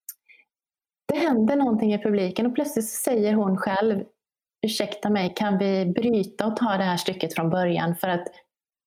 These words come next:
jag är så nervös?" Och när hon fortsätter, man ser hur tagen publiken är och tårarna rinner. Och, och hon berättar själv att dagen efter så hade hon stött på några Nobelpristagare i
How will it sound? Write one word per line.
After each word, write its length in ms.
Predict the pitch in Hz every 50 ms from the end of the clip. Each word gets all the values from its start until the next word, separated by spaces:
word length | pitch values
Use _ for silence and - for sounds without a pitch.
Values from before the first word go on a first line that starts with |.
| _ _ _
jag 200 | - - - -
är 160 | - 160 156 156
så 240 | - - - -
nervös?" 920 | 143 135 143 - 165 170 175 185 254 294 294 - - - - - - - - - _ _ _ _ _ _ _ _ _ _ _ _ _ _ -
Och 80 | - 262
när 100 | 269 285
hon 160 | 294 226 196
fortsätter, 760 | - - 330 330 320 330 320 - - - 190 185 190 - 240
man 140 | 254 247 226
ser 540 | 226 254 - - 302 285 302 320 302 254 226
hur 260 | 220 247 240 226 226 220 - -
tagen 640 | - - 302 302 269 208 185 175 170 208 233 247 247
publiken 540 | 339 311 294 269 214 185 180 - - 185 185
är 220 | 175 175 165 165
och 80 | 180 -
tårarna 560 | - 285 277 254 214 180 185 190 233 285 320
rinner. 720 | 277 254 247 220 202 175 165 170 180 190 208 226 240 247 247
Och, 240 | 233 226 220 220 - - - - - - - _ _ _ _ _ _
och 80 | - 240
hon 160 | 254 254 247
berättar 360 | 240 269 269 254 254 - 226
själv 380 | 214 - 254 226 208 202 196 190 196 214 - _ _ _ _ _ - -
att 340 | 220 214 220 220 - - - - - - 190 175
dagen 360 | 226 226 214 214 208 214 208 -
efter 580 | 277 277 285 - - - - - - 247 277
så 140 | 269 269 240
hade 140 | 226 220 220
hon 120 | 214 208
stött 360 | 208 - - 214 214 - -
på 200 | - 220 196 196
några 280 | 208 226 226 214 196 196
Nobelpristagare 1200 | 190 190 196 196 214 208 196 196 - - - 180 - - - 175 170 170 170 175 175 175 175 170
i 320 | 170 170 170 170 170 170